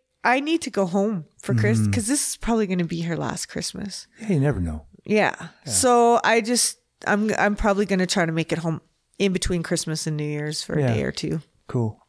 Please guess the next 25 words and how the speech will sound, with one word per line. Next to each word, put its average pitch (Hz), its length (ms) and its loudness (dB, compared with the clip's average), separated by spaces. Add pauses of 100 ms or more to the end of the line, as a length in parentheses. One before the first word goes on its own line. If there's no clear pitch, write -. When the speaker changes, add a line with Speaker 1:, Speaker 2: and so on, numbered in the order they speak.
Speaker 2:
Uh, 147 100 2
yeah, 160 240 4
I, 151 40 4
Speaker 1:
But 170 140 2
Speaker 2:
I 170 100 2
feel 202 220 2
that 170 160 4
we 165 100 2
get 160 220 0
that, 135 280 -2 (220)
we 147 120 0
get 190 160 2
that 180 140 2
impression 131 400 0
for 107 160 -2
a 104 40 2
reason, 101 340 -2
right? 113 220 -6
Speaker 1:
Yeah. 196 260 2 (260)
Speaker 2:
Yeah. 123 160 0
Speaker 1:
Yeah. 180 200 2
Speaker 2:
So 117 120 2
I 117 200 2
think 135 200 0
it's, - 240 -2